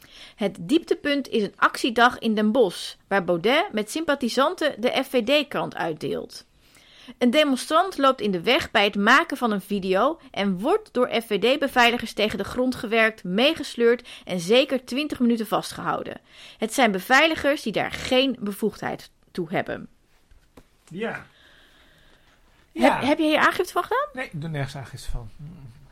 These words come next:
Speaker 2: Tenminste, eh, niet van dit.
Speaker 1: Oké. Hoe gaat Ja eenentwintig met de pers en kritiek om?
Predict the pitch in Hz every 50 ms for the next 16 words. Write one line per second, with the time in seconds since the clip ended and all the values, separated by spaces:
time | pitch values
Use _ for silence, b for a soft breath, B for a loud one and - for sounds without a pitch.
0 | _ - - _ _ - - 151 139 - 143 135 123 123 123 123 120 123 131 131
1 | - - - - 117 107 107 110 113 - - - 170 185 143 - - 226 214 214
2 | - 190 208 - - - - - _ B B B B B B B B B B B
3 | B B B B B B - 214 220 311 392 403 - - 339 320 320 320 311 -
4 | - 214 247 277 302 294 - - 240 220 208 196 - - 415 403 247 220 - -
5 | - - - - 196 180 170 - 160 - _ - 220 156 156 - - - - -
6 | - - - - - - 202 190 - 214 196 196 - 254 254 - 185 - - -
7 | 190